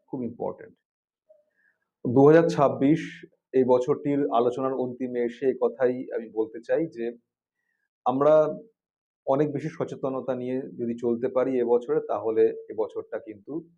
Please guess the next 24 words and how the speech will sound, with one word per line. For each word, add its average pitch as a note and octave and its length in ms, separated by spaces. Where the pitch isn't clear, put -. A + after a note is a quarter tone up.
ঠিকঠাকই A#2 400
যাবে। F#2+ 440
সমস্যা E3 480
অনেক C3+ 320
আসবে, A2+ 380
নিঃসন্দেহে B2 640
সমস্যা A#2 380
থাকবে, A2+ 400
কারণ A#2+ 300
পঁচিশের D3 560
প্রভাব C3 520
এখনো A#2+ 320
কাটেনি, C3+ 640
এত - 140
সহজে A2 380
কাটবে G2+ 340
না। C#3+ 340
শনি D3+ 420
আমাদের C3 600
মেন্টাল, B2+ 540
আহ, A2+ 760
জায়গাতে A2+ 420
তার, A2 460
আমাদের, A#2+ 300